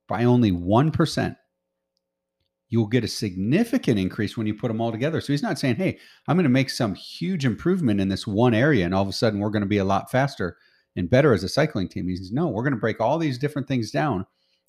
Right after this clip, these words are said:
and then each area we're only gonna make a tiny improvement." But i-,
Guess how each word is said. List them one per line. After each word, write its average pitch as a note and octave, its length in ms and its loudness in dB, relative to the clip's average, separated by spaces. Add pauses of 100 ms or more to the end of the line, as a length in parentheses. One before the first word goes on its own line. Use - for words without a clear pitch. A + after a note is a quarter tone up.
and A2+ 100 0
then A2 180 -2
each C3+ 220 0
area D#3+ 280 0
we're G#2+ 160 -2
only D#3 180 0
gonna A2+ 160 2
make G2+ 320 -4 (400)
a - 80 -8 (120)
tiny C3 460 2
improvement." F#2+ 540 -4 (420)
But C3 140 0
i-, B2+ 160 -8